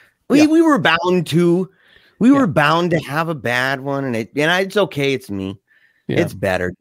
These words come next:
Speaker 1: I, I sometimes, I'm okay to be under that bus. <laughs> I'm okay, Chad. Yeah.
Speaker 2: So,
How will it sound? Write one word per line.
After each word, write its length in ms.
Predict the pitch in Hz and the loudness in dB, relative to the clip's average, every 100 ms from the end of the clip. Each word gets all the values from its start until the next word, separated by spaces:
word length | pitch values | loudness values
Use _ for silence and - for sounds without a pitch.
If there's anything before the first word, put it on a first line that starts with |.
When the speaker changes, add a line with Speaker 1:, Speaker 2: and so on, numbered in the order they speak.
| 98 | -2
Speaker 1:
I, 180 | 113 127 | 0 0
I 320 | - 131 131 117 - | 0 -2 -2 -8 -6
sometimes, 560 | 131 123 120 107 98 | -4 -4 -4 -4 -4
I'm 220 | 80 139 | -4 0
okay 280 | 131 - 107 | -2 -2 -6
to 60 | 92 | -6
be 160 | 87 92 | -6 -6
under 200 | 90 85 | -6 -6
that 260 | 80 73 | -8 -8
bus. 360 | 78 82 - - - 453 247 | -10 -10 -14 -12 -12 -8 -4
<laughs> 0 | 302 311 214 - 180 - 156 165 - - 277 | -2 0 -2 0 -2 0 -2 -4 -6 -6 0
I'm 260 | 214 247 233 | 0 2 2
okay, 440 | 190 - 139 127 | 2 0 -6 -6
Chad. 400 | - 95 82 - 370 - - 220 165 - | -6 -8 -8 -12 -14 -10 -10 -8 -10 -6
Yeah. 380 | 104 104 101 95 127 - | -2 -2 -4 -10 -16 -2
Speaker 2:
So, 360 | 165 156 156 | 2 2 0